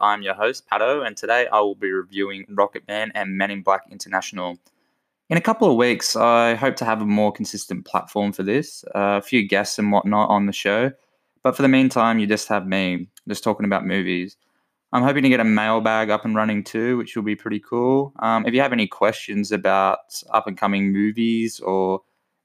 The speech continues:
you wanna know a bit more about me, um, you can email ozmoviegeek at gmail dot com. That's ozmoviegeek at gmail dot com. Their email will also be on the channel description as well.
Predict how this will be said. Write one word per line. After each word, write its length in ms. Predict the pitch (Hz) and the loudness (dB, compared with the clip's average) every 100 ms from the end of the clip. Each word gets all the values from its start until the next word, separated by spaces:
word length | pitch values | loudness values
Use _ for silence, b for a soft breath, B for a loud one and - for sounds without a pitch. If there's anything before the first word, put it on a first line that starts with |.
| 107 | -2
you 60 | |
wanna 140 | 107 110 | 0 4
know 140 | 110 | 2
a 40 | |
bit 180 | 104 110 | 2 0
more 200 | 113 110 | 4 4
about 320 | 101 104 113 | 4 2 2
me, 240 | 117 123 160 | 2 0 0
um, 280 | 131 110 104 | 0 0 0
you 80 | |
can 160 | - - | -2 -4
email 380 | 110 104 101 98 | -2 0 0 0
ozmoviegeek 720 | 117 110 110 104 101 101 98 - | 0 0 0 0 0 0 0 0
at 240 | 107 - - | -4 -4 -4
gmail 460 | 104 101 98 95 | 0 2 2 2
dot 200 | 95 - | 2 0
com. 460 | - - 113 160 202 - _ _ | -4 -4 -2 -2 -6 -8 _ _
That's 240 | 107 95 - | -4 -4 0
ozmoviegeek 840 | 123 127 117 104 104 104 104 104 101 | 2 2 2 2 2 2 2 0 0
at 260 | 101 104 - | -2 -2 -2
gmail 460 | 101 101 98 95 92 | -2 0 2 0 0
dot 200 | 95 - | -2 -4
com. 460 | - 110 120 156 - _ _ _ _ _ _ _ _ - | -4 -2 0 -4 -8 _ _ _ _ _ _ _ _ 0
Their 420 | 123 127 120 - | 4 4 2 2
email 440 | 135 139 131 123 | 2 2 2 0
will 320 | 113 113 110 | 0 0 0
also 760 | - 110 110 110 107 104 104 101 - _ _ - | 0 0 -2 -2 0 0 -2 -4 -10 _ _ 0
be 180 | 113 107 | 2 2
on 180 | 104 | 0
the 60 | 101 | 0
channel 280 | 90 104 98 | 0 -2 -2
description 640 | 92 - - - - 98 | -4 -6 -10 -8 -6 -6
as 180 | 98 92 | -4 -6
well. 640 | 95 95 98 92 90 90 | -8 0 2 4 2 0